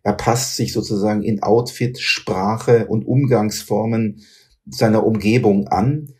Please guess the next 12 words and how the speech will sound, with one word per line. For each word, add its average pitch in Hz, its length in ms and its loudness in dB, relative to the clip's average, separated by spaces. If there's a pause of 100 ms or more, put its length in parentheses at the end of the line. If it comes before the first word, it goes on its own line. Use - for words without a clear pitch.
(320)
Er 110 100 2
versucht 139 480 0
ganz 139 420 -2
langsam, 123 680 0
Stück 156 460 0
für - 180 -6
Stück, 131 420 -2 (420)
diesen 110 240 2
Leuten 104 420 4
näher 147 320 2
zu 127 200 -6
kommen, 120 600 -4